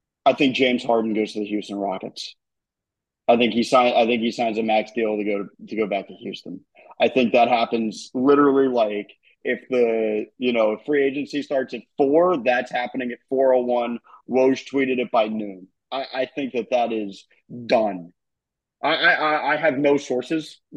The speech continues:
Don't quote me on it, but <laughs> I think that that is done.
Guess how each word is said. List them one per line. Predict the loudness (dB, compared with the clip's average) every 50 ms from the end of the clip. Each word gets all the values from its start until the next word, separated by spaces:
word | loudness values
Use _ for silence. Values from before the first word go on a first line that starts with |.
| -8 -4 0
Don't | 2 2 2 0
quote | 0 2 2 2 4
me | 2 2 2
on | 2 2 2
it, | 0 -2 -4 -6 -6
but | -4 -4 -4
<laughs> |
I | -4 -8 -6 -4 -4 -4 -4 -6 -10 -6 -4
think | -2 -2 -2 -2
that | -4 -4 -4
that | -4 -6 -6 -6
is | -8 -10 -12 -16 -8 -4
done. | -4 -2 -2 -4 -8 -12 -16